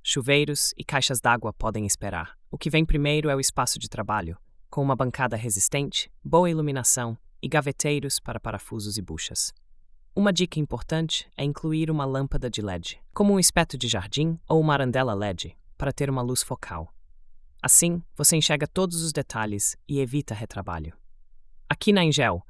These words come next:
ajudamos você a decidir entre materiais e ferramentas, com atendimento técnico e opções testadas. Oferecemos ferramentas para pequenos reparos, kits de ferragens e parafusos com buchas de diferentes cargas,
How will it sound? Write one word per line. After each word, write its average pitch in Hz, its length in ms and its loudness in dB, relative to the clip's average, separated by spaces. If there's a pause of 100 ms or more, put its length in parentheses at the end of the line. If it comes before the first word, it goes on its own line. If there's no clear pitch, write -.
(240)
ajudamos 160 460 4
você 147 260 4
a 139 60 2
decidir 127 420 0
entre 117 220 -2
materiais 127 580 0
e 170 40 -6
ferramentas, 101 760 -6 (240)
com - 100 -4
atendimento 127 540 -2
técnico - 580 -4
e 123 120 -4
opções 131 340 0
testadas. - 680 -4 (640)
Oferecemos 160 600 4
ferramentas 131 560 -2
para 113 180 -6
pequenos 165 420 0
reparos, 101 600 -4 (200)
kits 180 320 0
de 143 120 -2
ferragens 104 640 -4 (100)
e 131 60 -6
parafusos 123 800 -2
com 117 180 -4
buchas 120 380 -2
de - 80 -6
diferentes 113 540 -2
cargas, - 560 -6